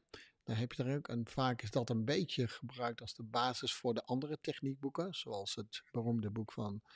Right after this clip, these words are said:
in de Ballroom is dat althans een beroemd, eh, boek van, eh, Walter Lett, eh, de techniek van Lettendans. Maar wij moeten wel concluderen dat dat een, een, een beschrijving is van vaak alleen het voetenwerk. Ook nodig,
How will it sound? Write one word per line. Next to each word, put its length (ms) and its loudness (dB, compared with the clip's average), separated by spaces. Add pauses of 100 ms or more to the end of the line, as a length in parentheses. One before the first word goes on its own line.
(340)
in 180 8
de 80 6
Ballroom 460 8
is 140 -2
dat 180 -2
althans 380 -2
een 140 0
beroemd, 400 -2
eh, 120 -6
boek 340 -6 (480)
van, 540 -2
eh, 320 -2
Walter 320 0
Lett, 380 -2
eh, 340 -2 (540)
de 160 -8
techniek 420 -2
van 180 -2
Lettendans. 720 -2 (400)
Maar 240 10
wij 100 12
moeten 280 10
wel 220 8
concluderen 760 2
dat 260 0
dat 340 0
een, 400 2
een, 400 2
een 400 2 (420)
beschrijving 640 6
is 240 4
van 360 4
vaak 420 4
alleen 360 6
het 160 2
voetenwerk. 720 4
Ook 260 6
nodig, 520 12